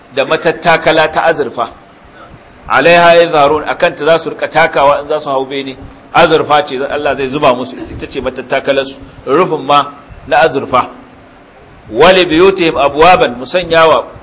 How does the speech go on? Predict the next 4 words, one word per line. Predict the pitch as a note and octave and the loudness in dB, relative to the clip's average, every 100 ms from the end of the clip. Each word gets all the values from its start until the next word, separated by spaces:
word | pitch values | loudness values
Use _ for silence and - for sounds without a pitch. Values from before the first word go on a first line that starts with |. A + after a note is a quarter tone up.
| - - - - - - - | -20 -20 -20 -20 -20 -20 -10
gidaddajinsu | C3+ F3 E3 E3+ D#3+ F3 - D3 | -4 0 2 2 0 -2 -6 -6
ƙofofi | F3 F#3 F3+ F3+ F3 F3 - - - - - - - - - B2+ | 0 0 2 -2 -2 -10 -14 -20 -20 -20 -20 -20 -20 -20 -20 0
na | D#3 F3+ | 4 4
azurfa, | F#3 E3+ C#3+ D3 | 4 0 0 -2